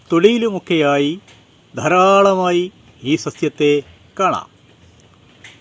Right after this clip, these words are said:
ഫൈസാലിസ് മിനിമ എന്നാണ് ശാസ്ത്രലോകം ഈ സസ്യത്തെ വിളിക്കുന്നത്. ബ്ലാഡർ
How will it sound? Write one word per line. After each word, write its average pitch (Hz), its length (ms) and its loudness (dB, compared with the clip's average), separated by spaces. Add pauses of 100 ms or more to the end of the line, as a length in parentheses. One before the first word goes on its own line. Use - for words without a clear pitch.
(220)
ഫൈസാലിസ് 240 800 -2
മിനിമ 196 240 -4 (520)
എന്നാണ് 156 400 -2 (680)
ശാസ്ത്രലോകം 165 880 -2 (640)
ഈ 202 140 0
സസ്യത്തെ 143 600 -4 (360)
വിളിക്കുന്നത്. 143 540 -8 (2250)
ബ്ലാഡർ 233 440 2